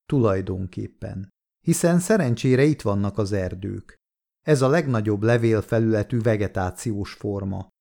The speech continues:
Egy négyzetméternyi erdő koronájában huszonhét négyzetméternyi lomb és tűlevél terül szét. Ott fenn a csapadék egy része fennakad,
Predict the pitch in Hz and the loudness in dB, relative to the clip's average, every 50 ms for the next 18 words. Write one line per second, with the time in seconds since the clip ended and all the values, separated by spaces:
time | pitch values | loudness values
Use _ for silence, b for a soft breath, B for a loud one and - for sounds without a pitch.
0 | _ _ _ _ _ _ _ _ - 143 135 135 120 147 185 220 202 160 151 170 | _ _ _ _ _ _ _ _ 0 2 2 4 4 6 6 6 4 4 2 0
1 | 160 - - 151 147 139 135 - 131 120 113 113 117 113 110 113 117 117 117 110 | 0 2 2 2 2 2 4 4 2 4 4 4 4 4 4 4 4 2 2 2
2 | 117 113 107 104 - 123 123 123 123 120 120 117 120 120 120 120 120 117 117 123 | 2 2 2 2 2 2 2 4 2 2 2 2 2 2 2 2 2 2 2 0
3 | 131 135 135 131 _ _ _ _ _ _ - 170 170 - - 143 120 110 107 98 | 0 0 -2 -4 _ _ _ _ _ _ 0 2 2 2 4 4 4 4 4 2
4 | 113 113 110 110 - 117 117 113 104 95 113 107 104 - - 117 110 107 - 110 | 2 0 0 0 0 0 2 2 2 2 2 0 0 0 0 0 0 0 0 0
5 | 104 101 101 101 101 101 101 107 117 123 123 123 123 127 127 123 127 - - 131 | 0 0 0 0 0 0 2 4 4 4 4 2 2 2 2 0 0 -2 -4 -2
6 | 120 101 98 92 92 92 104 101 98 95 95 - 107 101 101 101 101 98 - - | -2 0 0 -2 -2 -2 -2 -2 -2 -4 -4 -4 -4 -2 -2 -2 -4 -4 -6 -6
7 | - 110 101 98 98 _ _ _ - _ _ _ _ _ _ _ _ - - 139 | -8 -8 -6 -8 -10 _ _ _ -20 _ _ _ _ _ _ _ _ -2 0 0
8 | - - - - 139 135 127 117 107 101 - - 127 117 - 127 120 120 113 110 | 0 0 2 2 4 4 4 2 0 -2 0 0 -2 2 2 2 2 4 2 2
9 | 107 113 113 113 117 117 120 123 117 - - 95 - - 120 117 123 123 123 123 | 2 2 2 2 4 2 2 2 2 0 -2 -4 -2 0 0 2 2 2 0 0
10 | - - 135 135 139 135 | 0 0 0 0 -2 -4